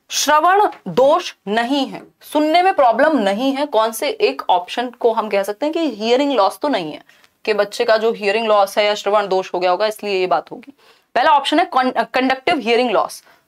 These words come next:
भाई सुन ही नहीं पा रहा बच्चा, ठीक। फिर है सेंसरी न्यूरल, कोई सेंसरी न्यूरल प्रॉब्लम है, सेंसेस में कहीं कुछ दिक्कत है, मिक्स्ड हियरिंग लॉस या अफेजिया।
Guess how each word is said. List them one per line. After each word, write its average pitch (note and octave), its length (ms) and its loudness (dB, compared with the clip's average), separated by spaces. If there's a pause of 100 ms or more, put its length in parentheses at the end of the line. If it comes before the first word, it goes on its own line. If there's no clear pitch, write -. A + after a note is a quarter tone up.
भाई C4+ 100 4
सुन C#4+ 200 2
ही D4+ 60 4
नहीं D4+ 140 2
पा B3+ 140 4
रहा B3+ 100 4
बच्चा, A3+ 360 -2 (400)
ठीक। E4+ 280 0 (180)
फिर D#4 160 2
है F4 160 2
सेंसरी D#4+ 460 2
न्यूरल, A#3+ 360 4 (340)
कोई A#3 120 4
सेंसरी A#3+ 460 2
न्यूरल B3+ 220 4
प्रॉब्लम A#3 360 2
है, A#3 100 2
सेंसेस G#3+ 400 -2
में A3+ 120 0
कहीं G#3 240 -6
कुछ - 200 -8
दिक्कत G3 260 -2
है, A3 120 2
मिक्स्ड B3+ 400 -2
हियरिंग A3+ 340 2
लॉस F#3+ 360 0 (400)
या D4 120 4
अफेजिया। E3+ 580 -2